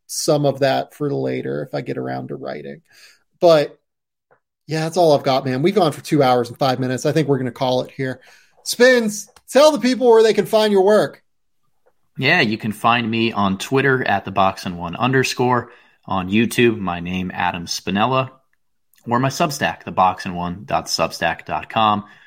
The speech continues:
Speaker 2: We've got two awesome scouting reports coming out this week on Amen and Asor Thompson, full videos as well as written, uh,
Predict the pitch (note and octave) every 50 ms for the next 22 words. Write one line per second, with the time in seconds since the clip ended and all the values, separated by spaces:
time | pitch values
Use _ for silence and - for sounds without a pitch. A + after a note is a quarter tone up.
0 | _ _ _ _ - - F#2+ F#2 F2 - - - - - A2 G#2+ G#2 G#2 G#2 -
1 | - G#2 G#2+ A2+ - - - G#2 G2 F#2+ F#2 - - - F#2+ F#2+ F#2+ G2 F#2+ F2+
2 | F2 - G2+ F#2+ F2+ - - - F#2 F#2 F2+ F2 F2+ F2 - F2 E2 - - F#2
3 | F2+ F2 F2 - - F#2 F2+ F2 - - F2+ F2+ F2+ F#2 F#2 F2+ F2+ E2+ - F2+
4 | D#2+ D#2 - - - E2 D#2 D2+ D2 - - - A2 G#2 G2+ - - G#2 G2 G2
5 | G2 - - - - _ - - - E2+ E2+ E2 F2+ G2+ F#2+ G2+ F#2+ F#2 F#2 F#2
6 | F#2 F2+ F#2 F#2 F#2 F2+ - - - - E2 F2 E2 F2+ E2+ F2 F2 - E2+ E2+
7 | E2 - - - F#2+ E2 D2 F2 E2+ E2 D#2 - - - D#2 D#2+ D2+ D#2 D#2